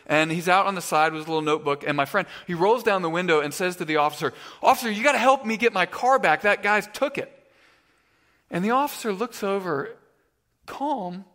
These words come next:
but very stern, and goes, "You loaned your car out for crack, and I'm not helping you get it back." <laughs>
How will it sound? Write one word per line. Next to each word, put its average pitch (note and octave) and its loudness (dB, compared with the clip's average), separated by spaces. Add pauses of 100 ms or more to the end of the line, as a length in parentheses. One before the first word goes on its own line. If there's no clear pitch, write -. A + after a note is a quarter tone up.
(200)
but E3 -14
very A#3 -2
stern, G3+ -4
and D#3 -8
goes, C#3 -4 (1400)
"You A#3 -2
loaned C#4+ 0
your A3 -2
car A3 0
out G3 0
for E3 -6
crack, A3+ -4
and F3+ -2
I'm C4 0
not A#3+ 0
helping A3 -4
you G#3+ -4
get G#3+ -2
it - -4
back." A#3 -6
<laughs> - -18